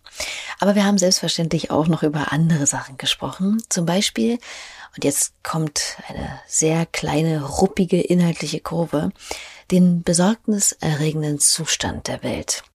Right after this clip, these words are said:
Die aktuellen politischen Gegebenheiten, allen voran in seinem Heimatland Amerika. Um seiner Ohnmacht, Wut und Trauer in Anbetracht der Entwicklung dort, um Trump,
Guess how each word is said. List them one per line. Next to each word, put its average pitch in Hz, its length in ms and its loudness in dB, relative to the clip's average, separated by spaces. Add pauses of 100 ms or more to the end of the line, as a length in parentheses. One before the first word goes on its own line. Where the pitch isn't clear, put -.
(100)
Die 165 360 0
aktuellen 175 640 2
politischen 156 840 -2
Gegebenheiten, 156 840 -2 (400)
allen 180 200 4
voran 175 420 0
in 170 120 0
seinem 156 320 0
Heimatland 143 600 -2
Amerika. 143 640 -6 (840)
Um 190 120 4
seiner 185 480 0
Ohnmacht, 233 680 2
Wut 185 180 -2
und 175 220 0
Trauer 147 400 -2
in 143 100 -4
Anbetracht 175 540 -2
der 170 80 0
Entwicklung 156 640 0
dort, 143 580 -4
um 120 160 -12
Trump, 143 480 0